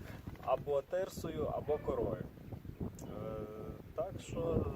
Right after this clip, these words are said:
зараз вам покажу, як я це роблю. Ось це все я назбирав у лісі, привіз.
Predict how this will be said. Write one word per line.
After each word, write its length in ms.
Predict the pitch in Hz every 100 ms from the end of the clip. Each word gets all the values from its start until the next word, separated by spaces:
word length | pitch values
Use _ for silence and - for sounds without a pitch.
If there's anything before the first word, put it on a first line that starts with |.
| -
зараз 240 | 151 151
вам 100 | 143 -
покажу, 360 | - 151 135
як 160 | 139 131
я 80 | 135
це 200 | - 147
роблю. 400 | 175 175 - 147 - - - - -
Ось 160 | -
це 80 | 156
все 280 | 143 - 147
я 100 | 143
назбирав 640 | 139 139 - 139 139 135
у 60 | 135
лісі, 480 | 147 185 - 170 160 - - - - - - - -
привіз. 440 | 131 127 151 196